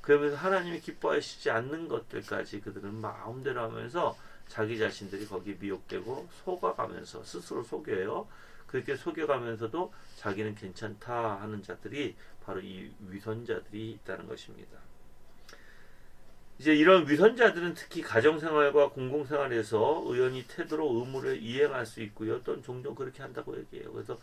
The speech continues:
좋은 아빠가 될 수 있고 좋은 남편이 될 수 있어요. 좋은 부인이 될 수 있어요. 좋은 엄마가 될 수 있어요. 근데 문제는 하나님 앞에 참된 믿음으로 행하지 않는다는 것이에요.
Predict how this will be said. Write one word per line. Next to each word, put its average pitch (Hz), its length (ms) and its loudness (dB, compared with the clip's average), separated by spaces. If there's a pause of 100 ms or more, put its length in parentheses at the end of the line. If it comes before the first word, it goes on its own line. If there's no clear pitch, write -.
(220)
좋은 120 280 0
아빠가 110 360 -2
될 - 140 -12
수 - 180 -14
있고 175 340 -8 (260)
좋은 135 240 -4
남편이 131 400 -6
될 117 140 -8
수 - 140 -16
있어요. - 280 -12
좋은 110 300 -4
부인이 175 300 -6
될 - 140 -2
수 - 140 -14
있어요. - 340 -14
좋은 - 240 -4
엄마가 156 360 0
될 - 160 -6
수 - 160 -20
있어요. - 240 -18 (560)
근데 170 240 8
문제는 139 640 0 (380)
하나님 294 580 0
앞에 151 320 0
참된 214 440 -2
믿음으로 190 440 -2
행하지 151 320 -4
않는다는 156 440 -8
것이에요. - 520 -12